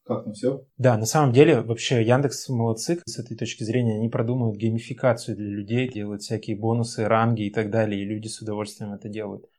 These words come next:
Speaker 2: Но вопрос второй – качество этих отзывов. Мы занимаемся репутацией в интернете и видим,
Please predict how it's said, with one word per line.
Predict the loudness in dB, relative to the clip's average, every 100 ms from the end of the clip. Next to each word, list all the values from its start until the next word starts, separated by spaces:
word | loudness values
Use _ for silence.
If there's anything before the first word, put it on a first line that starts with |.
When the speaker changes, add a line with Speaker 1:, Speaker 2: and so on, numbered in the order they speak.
| -2
Speaker 2:
Но | 2 4
вопрос | 4 4 4 2
второй – | -6 0 2 2 0 4
качество | 4 4 -2 0
этих | 2 0 0
отзывов. | 0 0 -2 2
Мы |
занимаемся | 6 6 8 6 4 2 2
репутацией | 2 4 6 6 4 2
в |
интернете | 2 2 2 2 2
и | -2
видим, | 0 0 2 0 -2